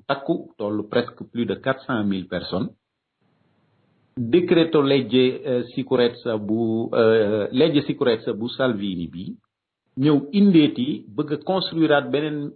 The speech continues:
euh, stratégie boo xamante ni ak mécanisme boo xam ni dafay balancer waat xale yi ci clandestinité. Mooy maanaam xale yi dugg ci gaal yi, ñëw di dem commission, ñu, ñu, ñu dàq leen,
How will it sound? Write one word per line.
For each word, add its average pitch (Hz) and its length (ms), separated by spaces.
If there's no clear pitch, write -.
euh, 131 240
stratégie 127 480
boo 117 140
xamante 113 400
ni 107 120
ak - 180
mécanisme 120 640
boo 127 140
xam 123 160
ni 101 120
dafay 127 300
balancer 143 460
waat 117 240
xale 120 200
yi 104 280
ci 120 140
clandestinité. 110 920
Mooy 113 280
maanaam 117 300
xale 123 220
yi 117 180
dugg 110 300
ci 117 140
gaal 95 320
yi, 113 140
ñëw 110 360
di 123 120
dem 131 220
commission, 117 500
ñu, 107 180
ñu, 120 160
ñu 117 140
dàq 123 320
leen, 113 320